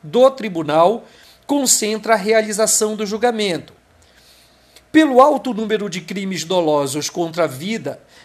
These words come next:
não é raro que o tribunal, notadamente nas capitais, opere durante todos os meses do ano. Decisões por maioria.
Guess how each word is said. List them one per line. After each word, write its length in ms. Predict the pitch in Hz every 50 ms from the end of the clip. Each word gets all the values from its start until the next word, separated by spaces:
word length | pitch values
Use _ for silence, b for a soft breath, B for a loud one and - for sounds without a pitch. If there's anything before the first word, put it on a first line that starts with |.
| b _
não 240 | 226 247 247 254
é 60 | 262 254
raro 560 | 226 208 208 208 202 185 165 151 135 120 - _ _ _
que 180 | - 220 214
o 60 | 208
tribunal, 760 | 202 - 190 208 185 214 233 233 220 180 165 160 160 180 - b b b b b b -
notadamente 800 | 180 180 196 185 185 180 156 156 156 160 185 226 233 - 240 214
nas 180 | 226 233 -
capitais, 720 | - - 254 254 - - - 175 165 160 175 180 - - b b b b b b
opere 600 | - 240 240 240 - - 214 208 214 226 220 226
durante 500 | 208 196 220 202 185 190 208 196 - -
todos 760 | 262 - _ _ _ - 240 240 240 240 208 196 190 143 131
os 140 | 156 139 127
meses 520 | 139 143 160 170 175 165 156 151 151 135 156
do 180 | 170 208 226
ano. 320 | 240 240 220 180 - 123 104 - - _ _ _ _ b b b b b b b b b b b b b b b b b b b b b b b b b _ _
Decisões 800 | 175 165 302 339 - - - 208 156 147 175 220 233 247 233 -
por 340 | - - 226 226 233 208 220
maioria. 680 | 214 226 226 233 240 240 240 233 220 214 175 139 143